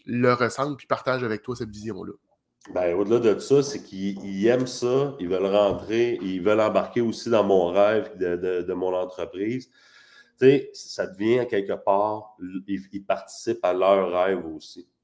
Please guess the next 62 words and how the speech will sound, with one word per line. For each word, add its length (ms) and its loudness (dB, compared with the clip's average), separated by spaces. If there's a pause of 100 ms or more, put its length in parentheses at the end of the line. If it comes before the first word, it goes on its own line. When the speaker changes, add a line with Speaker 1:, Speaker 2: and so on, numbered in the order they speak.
(100)
Speaker 1:
Mhm. 300 0 (340)
Speaker 2:
Puis 400 0
ça, 220 4
ça 420 -6
se 100 -8
monnaie 300 2
pas. 280 2
J'ai, 260 -6
j'ai, 240 -4
dans, 360 0
dans 140 0
mes 140 0
débuts 340 0
en 140 4
affaires, 420 0
je 60 -10
donnais 260 -2
de 80 -8
l'argent, 640 0 (100)
puis 220 -6
moi, 160 -2
j'étais 140 -4
une 80 -6
personne 260 -6
qui 80 -10
était, 400 0
qui, 220 -6
qui, 180 -20
qui 140 -20
pensait 320 -4
que 80 -4
les 240 -2
gens 140 0
étaient 120 -2
motivés 380 -4
par 180 -4
ça, 160 -4
mais 80 -2
aujourd'hui, 380 0
je 60 -4
donne 180 0
des 140 -6
qualités 600 -2
de 60 -14
vie, 320 -12 (440)
je 100 -10
donne 260 4
la 140 4
liberté 520 0
de 60 -4
choisir 320 2
leur 140 4
horaire, 560 0
je 100 -14
leur 200 -4
donne 180 -4
la 100 -4
formation 640 -2
à 60 2
l'intérieur 400 -2
de 80 -2
l'entreprise. 840 -4